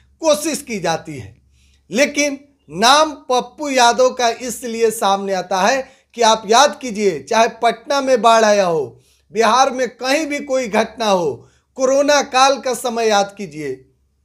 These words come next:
एक नेता जो है हमेशा गरीबों के लिए खड़ा रहता है, उसका नाम है पप्पू यादव। देखिए राजेश रंजन उर्फ पप्पू यादव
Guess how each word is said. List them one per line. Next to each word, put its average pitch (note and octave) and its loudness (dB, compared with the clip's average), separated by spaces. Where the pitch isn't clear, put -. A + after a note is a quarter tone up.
एक D#4 0
नेता B3 0
जो G#3+ 0
है C4 0
हमेशा A#3 0
गरीबों G#3+ 0
के A3 0
लिए G#3 -2
खड़ा F#3+ -4
रहता F3 -4
है, C4+ 2
उसका A3 -6
नाम G#3+ 0
है G#3 0
पप्पू G3 -6
यादव। D3 -6
देखिए C#4+ 2
राजेश B3+ 2
रंजन B3+ -2
उर्फ C4 -6
पप्पू A#3 -4
यादव G3 0